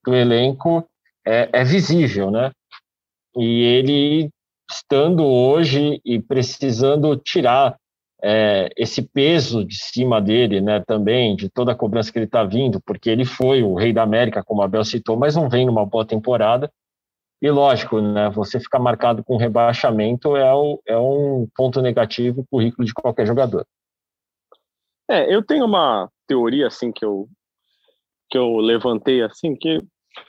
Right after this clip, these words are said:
Speaker 2: é, pô, o Marinho é, é bom jogador, né? Todo mundo sabe disso e tal. Teve muito destaque, principalmente na temporada passada. Mas, às vezes, o jogador, ele também tem fases que são, é, acima do que ele pode oferecer regularmente, né?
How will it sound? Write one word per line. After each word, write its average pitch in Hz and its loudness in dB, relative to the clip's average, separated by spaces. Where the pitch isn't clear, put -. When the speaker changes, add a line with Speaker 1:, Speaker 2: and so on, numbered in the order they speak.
Speaker 2:
é, 139 4
pô, 170 2
o 139 2
Marinho 185 2
é, 262 2
é 220 2
bom 170 0
jogador, 170 0
né? 120 -2
Todo 123 -4
mundo 135 -6
sabe 135 -2
disso 117 -2
e 104 -6
tal. 110 0
Teve 123 -4
muito 123 -2
destaque, - -6
principalmente 123 -4
na 123 -2
temporada 117 -4
passada. 110 -4
Mas, 220 -2
às 202 2
vezes, 220 -2
o 240 -2
jogador, 202 0
ele 165 -4
também 190 -4
tem 202 -2
fases 185 0
que 202 -6
são, 196 -2
é, 143 -4
acima 190 0
do 202 -2
que - -6
ele 214 0
pode 185 0
oferecer 190 -2
regularmente, 185 -2
né? 113 -8